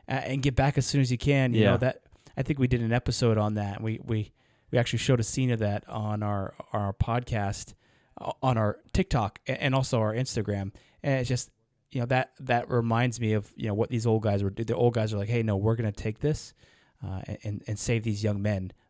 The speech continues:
Speaker 1: uh, their lives so that,
Speaker 2: Yeah.
Speaker 1: uh, they don't get injured." So I think
Speaker 2: Yeah,
Speaker 1: that's so, so cool.
Speaker 2: definitely, um, a, a,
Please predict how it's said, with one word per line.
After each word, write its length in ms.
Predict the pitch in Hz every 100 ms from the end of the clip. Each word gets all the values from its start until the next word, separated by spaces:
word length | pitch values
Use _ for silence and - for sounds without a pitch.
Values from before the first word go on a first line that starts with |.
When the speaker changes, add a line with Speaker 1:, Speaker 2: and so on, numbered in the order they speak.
| -
Speaker 1:
uh, 40 | -
their 200 | 104 101
lives 540 | 90 98 120 135 - _ _ _ -
so 160 | 110
that, 100 | 98
Speaker 2:
Yeah. 140 | 120 107
Speaker 1:
uh, 300 | 92 90 92 _ _ _ _ -
they 80 | 113
don't 160 | 107
get 140 | 101 98
injured." 360 | 95 85 90
So 100 | -
I 40 | 120
think 100 | 123
Speaker 2:
Yeah, 80 | 104
Speaker 1:
that's 160 | -
so, 80 | -
so 20 |
cool. 160 | 110 120
Speaker 2:
definitely, 720 | 127 123 120 113 110 104 98 - 139
um, 600 | 104 95 92 90 87 90 - _ _ -
a, 180 | 104 98 - -
a, 180 | 95 90